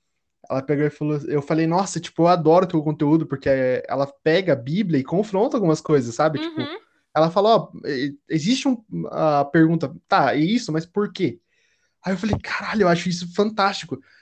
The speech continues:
Speaker 1: Aí ela pegou e falou, "Sério, você é a primeira pessoa em dias que elogia meu trabalho."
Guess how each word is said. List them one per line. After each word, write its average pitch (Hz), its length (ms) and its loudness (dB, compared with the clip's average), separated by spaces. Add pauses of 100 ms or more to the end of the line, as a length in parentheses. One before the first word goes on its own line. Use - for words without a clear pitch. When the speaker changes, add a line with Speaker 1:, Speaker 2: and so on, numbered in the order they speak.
(240)
Speaker 1:
Aí 190 160 0
ela 208 180 2
pegou 196 200 4
e 175 40 -8
falou, 185 160 4
"Sério, 175 420 2
você 156 200 2
é 185 40 2
a - 20 -4
primeira 175 340 2
pessoa 180 380 -2
em 185 100 -2
dias 175 340 -6
que - 160 -2
elogia 170 440 0
meu 147 100 0
trabalho." 139 520 -2